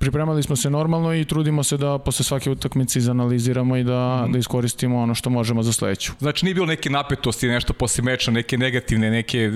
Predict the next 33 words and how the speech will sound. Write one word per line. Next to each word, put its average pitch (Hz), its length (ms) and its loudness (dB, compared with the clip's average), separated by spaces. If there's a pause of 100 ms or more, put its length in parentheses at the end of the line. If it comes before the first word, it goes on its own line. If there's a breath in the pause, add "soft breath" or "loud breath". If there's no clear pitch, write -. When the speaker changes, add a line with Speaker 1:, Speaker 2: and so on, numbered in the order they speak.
(240)
Speaker 2:
tenzije, 123 520 0 (320)
niste 143 320 0
to - 60 0
Speaker 1:
Pa, - 80 2
Speaker 2:
osjećali 262 280 0
Speaker 1:
mislim, 220 140 2
Speaker 2:
prosto? 208 160 0
Speaker 1:
nikada 208 120 2
nije, 208 340 0
nikada 170 360 0
nije 165 220 0
lepo. 156 340 0
Normalno, 127 560 2
kad 123 200 -2
izgubiš, 127 440 0
uvek 127 180 0
si, 127 320 0
uvek 123 220 0
si 131 120 0
neraspoložen, 127 600 0
ali 107 320 2
nemaš 143 300 0
vremena 165 280 0
za 156 60 2
očajavanje. 147 640 -2
Ide, 120 200 0
Speaker 2:
Mhm. 131 140 -2
Speaker 1:
turnir 131 240 2
ide 131 180 0
dalje, 131 500 0
igra 135 180 2
Speaker 2:
Ok. 120 120 0
Speaker 1:
se 135 300 0